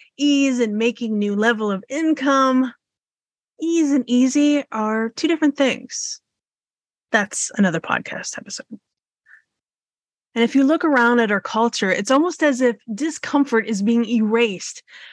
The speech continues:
one convenience at a time. Amazon Prime has,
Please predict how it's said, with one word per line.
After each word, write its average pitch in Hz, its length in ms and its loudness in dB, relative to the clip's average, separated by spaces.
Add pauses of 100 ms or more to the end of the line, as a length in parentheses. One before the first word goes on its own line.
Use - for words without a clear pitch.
(220)
one 240 320 2
convenience 202 1000 0
at 190 80 -8
a 175 80 -8
time. 233 540 0 (1200)
Amazon 247 480 2
Prime 220 560 -2
has, 220 520 -4